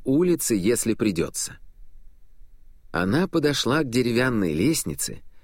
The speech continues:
отгоняя мысль о том, что может случиться, если тараканы привыкнут к свету. Перешагивая по две ступеньки за раз, она достигла утопленной в стене дверцы,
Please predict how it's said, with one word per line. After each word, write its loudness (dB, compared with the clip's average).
отгоняя 2
мысль -2
о 0
том, 2
что 0
может 2
случиться, 0
если 2
тараканы 2
привыкнут 0
к -8
свету. -4
Перешагивая 2
по 0
две 0
ступеньки 0
за -2
раз, -2
она 0
достигла 2
утопленной 2
в -4
стене 0
дверцы, -2